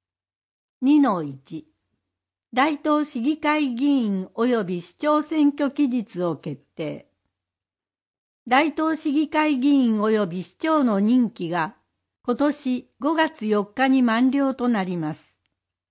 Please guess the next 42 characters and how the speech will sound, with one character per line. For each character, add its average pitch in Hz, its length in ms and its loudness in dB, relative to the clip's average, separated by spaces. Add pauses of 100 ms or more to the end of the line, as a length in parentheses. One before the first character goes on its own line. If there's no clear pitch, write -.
(180)
大 285 240 2
東 294 260 0
市 233 140 -6
選 262 220 2
挙 302 200 -2
管 302 320 4
理 302 260 4
委 - 20 4
員 277 200 4
会 185 320 -2
は、 170 300 -4 (400)
昨 254 300 0
年 277 280 4
十 262 220 0
一 302 220 -2
月 302 440 -4
一 285 160 0
日 262 360 -2
に 190 340 -4
委 269 120 0
員 302 280 4
会 208 400 -2
を 175 100 0
開 190 260 -4
催 180 340 -4
し、 - 320 -10 (560)
選 294 220 4
挙 294 240 0
期 302 160 0
日 240 320 -2
を 185 140 2
決 180 240 -6
定 220 280 0
し 202 160 -10
ま 156 160 -4
し - 160 -16
た。 - 180 -14 (1300)
投 320 220 2
開 302 280 2
票 285 260 2
日 190 200 0
は 165 280 -4